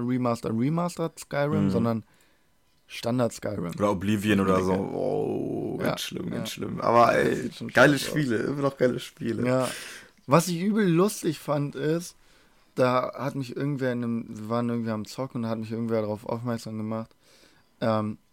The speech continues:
Speaker 1: fand ich sehr interessant. Äh, G T A.
Speaker 2: Ja.
Speaker 1: G T A fünf, ne? Das kommt jetzt zur dritten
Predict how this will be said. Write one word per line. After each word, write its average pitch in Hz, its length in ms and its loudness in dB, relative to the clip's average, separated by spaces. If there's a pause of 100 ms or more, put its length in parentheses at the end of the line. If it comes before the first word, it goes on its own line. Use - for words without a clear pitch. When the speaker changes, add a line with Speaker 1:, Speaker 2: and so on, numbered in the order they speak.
(100)
Speaker 1:
fand 117 240 -4
ich 110 140 -6
sehr 131 280 2
interessant. 123 560 -6 (840)
Äh, 110 260 2 (520)
G 135 240 2
T 151 200 -4
A. 110 360 2 (380)
Speaker 2:
Ja. 95 220 0
Speaker 1:
G 131 120 0
T 151 100 4
A 135 60 6
fünf, 117 400 -2
ne? 143 280 -2 (840)
Das 123 160 -2
kommt 151 240 2
jetzt - 180 -4
zur 127 140 0
dritten 143 400 -4